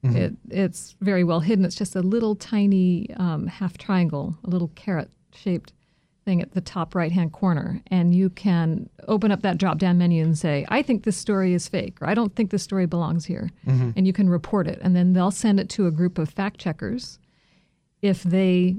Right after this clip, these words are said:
Speaker 1: They deem it so.
Speaker 2: If they deem it fake news, then you'll get a banner on that story every time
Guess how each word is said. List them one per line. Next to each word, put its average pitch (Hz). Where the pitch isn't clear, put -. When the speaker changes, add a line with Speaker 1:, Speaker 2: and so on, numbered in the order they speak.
Speaker 1:
They 131
deem 135
it 120
so. 120
Speaker 2:
If 202
they 185
deem 190
it 180
fake 185
news, 247
then 202
you'll 190
get 190
a 165
banner 175
on 165
that 160
story 208
every 170
time 170